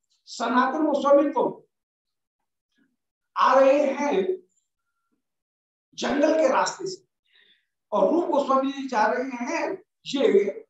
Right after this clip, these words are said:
राजपथ से। सो दोनों के रास्ते में भी कहीं भी दोनों मिल गए। "आमी गंगा पथे आए राम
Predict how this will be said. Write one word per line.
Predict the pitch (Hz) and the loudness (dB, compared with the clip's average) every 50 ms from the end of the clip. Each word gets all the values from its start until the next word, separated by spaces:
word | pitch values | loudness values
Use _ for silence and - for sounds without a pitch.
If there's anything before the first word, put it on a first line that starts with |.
| _ _ - | _ _ -4
राजपथ | - - - - - - - - - | 0 0 0 0 0 -4 -10 -18 -20
से। | - - - - _ _ _ _ _ _ _ _ _ _ _ _ | -20 -20 -20 -20 _ _ _ _ _ _ _ _ _ _ _ _
सो | _ - 214 220 214 214 208 - 208 - - - - | _ -6 -4 -2 -2 0 -2 -2 -4 -6 -12 -18 -20
दोनों | - - 262 269 269 262 240 214 | -6 0 2 2 2 2 0 -4
के | - - - - - - _ _ _ _ _ _ _ _ _ _ _ _ | -6 -10 -12 -14 -14 -16 _ _ _ _ _ _ _ _ _ _ _ _
रास्ते | 170 180 180 190 - - - 320 | -8 -4 -2 -2 -2 -2 -4 -4
में | 311 285 262 226 - | -4 0 0 0 2
भी | - - - | 0 -2 -2
कहीं | 196 196 190 - - | -4 -6 -8 -8 -10
भी | - - 175 - - _ _ _ _ _ _ _ _ - - - _ _ _ - _ _ _ _ _ - | -10 -10 -12 -12 -12 _ _ _ _ _ _ _ _ -20 -20 -20 _ _ _ -20 _ _ _ _ _ -2
दोनों | 196 196 202 196 196 | 0 0 2 2 0
मिल | - 214 185 | -2 -2 -4
गए। | - - - - - - - - - _ _ _ _ _ _ _ _ _ _ _ _ _ _ _ _ _ _ _ _ _ | -4 -6 -6 -8 -12 -14 -18 -18 -20 _ _ _ _ _ _ _ _ _ _ _ _ _ _ _ _ _ _ _ _ _
"आमी | 180 - - 311 320 339 | -4 -2 -2 -2 -2 -2
गंगा | - 247 247 247 247 240 208 - - | -2 0 0 0 2 0 0 -2 -4
पथे | - - 214 226 - | -8 -6 -6 -4 -2
आए | 151 165 190 202 196 | -2 2 2 2 4
राम | 208 214 214 - - - - | 4 2 2 0 -2 -6 -12